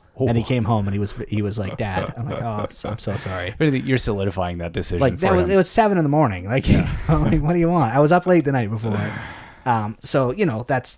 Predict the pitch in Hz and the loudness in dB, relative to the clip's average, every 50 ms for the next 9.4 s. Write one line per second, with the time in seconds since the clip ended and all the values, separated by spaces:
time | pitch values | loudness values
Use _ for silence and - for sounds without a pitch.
0 | _ - 165 151 - - - 143 127 123 120 123 120 117 120 120 117 110 120 120 | _ -4 -2 -2 -2 0 0 0 2 2 2 2 2 2 0 0 -2 0 0 0
1 | 113 107 101 107 - - 110 101 - - 107 101 101 - 107 104 104 98 98 98 | -2 -2 -4 -6 -6 -4 -4 -4 -6 -6 -8 -8 -8 -8 -8 -8 -8 -8 -8 -8
2 | 98 101 - 90 90 90 104 101 98 98 - - _ _ _ _ _ - - 107 | -8 -6 -4 -2 -2 -2 -2 -4 -6 -8 -10 -14 _ _ _ _ _ -10 -8 -6
3 | 107 - - 117 107 95 113 - 95 98 - - - 92 92 98 - - 90 87 | -6 -4 -2 -2 0 0 0 2 2 2 0 0 -2 -2 -2 -4 -4 -4 -4 -4
4 | 90 85 80 82 82 82 85 85 82 85 82 82 85 87 - - - 226 220 208 | -4 -6 -8 -8 -8 -8 -10 -10 -10 -8 -8 -8 -8 -8 -10 -4 0 0 0 2
5 | 196 247 262 185 - 175 156 143 - 131 147 147 165 160 156 156 143 123 117 120 | 2 0 0 2 2 2 0 0 -2 -6 -4 0 0 0 2 2 0 0 0 2
6 | 131 123 120 113 110 104 - - 117 107 104 104 - - - 110 - - - - | 2 2 2 2 0 -2 -4 -4 -4 -4 -4 -4 -6 -8 -8 -8 -8 -10 -12 -14
7 | - - - - 104 110 101 113 104 98 110 - - 98 90 - - - 98 95 | -12 -8 -6 -4 -4 -4 -4 -4 -4 -2 -4 -4 -4 -6 -10 -10 -8 -8 -8 -6
8 | 95 - - - 101 - 107 95 98 101 120 - _ _ - 120 110 92 85 80 | -8 -8 -8 -8 -8 -6 -6 -4 -4 -4 -6 -8 _ _ -8 -6 -6 -6 -6 -6
9 | - - 110 98 98 92 - - | -4 -2 0 0 0 -2 -4 -8